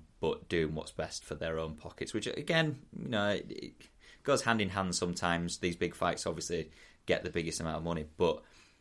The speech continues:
if that's something that happens, that is gonna be an absolute moneymaker, even though Pimblett might not be a superstar. McGregor is, is probably the biggest draw in the U F C, despite the fact that he's not had a fight for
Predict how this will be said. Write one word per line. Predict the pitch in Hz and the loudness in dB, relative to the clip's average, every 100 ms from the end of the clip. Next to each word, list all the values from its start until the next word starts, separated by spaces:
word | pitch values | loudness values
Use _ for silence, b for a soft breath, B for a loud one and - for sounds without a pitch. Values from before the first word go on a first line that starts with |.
| b _ | b _
if | 117 113 | 2 4
that's | 117 113 - | 2 2 0
something | - 107 101 98 90 | -2 -2 -2 0 0
that | 78 | 0
happens, | 120 110 85 76 78 - | -2 -2 -4 -6 -6 0
that | 98 92 85 | 0 0 0
is | 87 - | -2 -2
gonna | - 87 | -2 -2
be | - 87 | 0 0
an | |
absolute | 98 - - 90 92 | 0 -2 -4 -4 0
moneymaker, | 101 90 78 73 - 80 - B B - | 0 0 -2 -4 -4 -6 -6 B B 2
even | 117 113 107 | 4 4 2
though | 98 92 | 4 2
Pimblett | - 92 90 87 - | 0 -4 2 0 0
might | 92 95 98 110 | -2 0 0 0
not | 104 - | 0 0
be | 92 | -2
a | |
superstar. | - 85 85 - 87 82 80 B B - - | 0 -2 -2 -2 -2 0 -4 B B -18 -6
McGregor | 95 95 92 92 87 85 b b b b - | -4 4 4 6 2 0 b b b b -2
is, | 92 - - | 0 0 -2
is | 92 | -6
probably | - - 120 92 | -2 2 4 2
the | |
biggest | 82 82 - | 0 -2 0
draw | 92 80 | 2 2
in | 80 | 4
the | |
U | 78 | 0
F | 73 | 0
C, | 80 78 | 0 -2
despite | 76 90 98 87 | -2 -2 2 2
the | - | 2
fact | 82 - | -4 -2
that | |
he's | - 92 | -4 -2
not | 82 | 0
had | 92 | -2
a | 87 | -4
fight | 82 80 - | 0 -2 -2
for | - 78 | -2 0